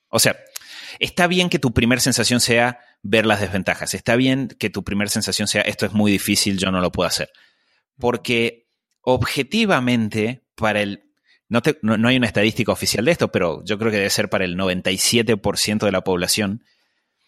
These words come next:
emprender es un territorio desconocido. Es algo que no entendemos, no tenemos gente de nuestro entorno que lo haya hecho.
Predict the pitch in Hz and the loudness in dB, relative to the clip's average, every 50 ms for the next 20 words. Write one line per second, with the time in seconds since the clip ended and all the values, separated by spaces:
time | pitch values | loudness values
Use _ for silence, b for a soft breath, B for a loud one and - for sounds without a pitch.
0 | _ _ _ _ _ _ _ _ - 127 117 113 120 123 135 147 147 147 135 135 | _ _ _ _ _ _ _ _ -2 0 2 2 2 4 4 4 4 4 4 2
1 | 135 127 - 123 113 110 107 - 120 110 110 104 - - - 90 - - 90 69 | 0 2 2 0 0 0 0 0 2 2 2 2 2 0 -4 -2 -2 -2 -2 -4
2 | 55 - _ _ _ _ _ _ _ _ - 90 95 95 107 104 104 104 104 107 | -6 -10 _ _ _ _ _ _ _ _ -2 -2 0 0 0 0 2 2 2 0
3 | 104 - - 95 87 87 82 71 - _ _ _ _ _ _ 101 101 107 113 120 | 0 0 -4 -4 -4 -4 -6 -10 -14 _ _ _ _ _ _ -6 -4 -2 -2 -2
4 | 120 - 113 101 110 147 175 196 202 101 110 - - - _ _ _ _ - 104 | -2 -2 -2 0 2 2 2 4 2 2 0 -2 -6 -10 _ _ _ _ -2 -2
5 | 107 104 - 107 107 107 101 - 113 107 107 110 104 98 95 98 95 - - 95 | -2 0 0 0 0 0 0 -2 -2 -2 0 0 0 2 0 0 -2 -2 -4 -4
6 | 95 - 104 98 101 101 95 - 90 87 87 87 85 87 87 95 135 151 - - | 0 0 0 0 0 -2 -2 -2 -2 0 0 -2 -2 0 0 0 0 0 0 -2
7 | 190 190 190 | -2 -2 -2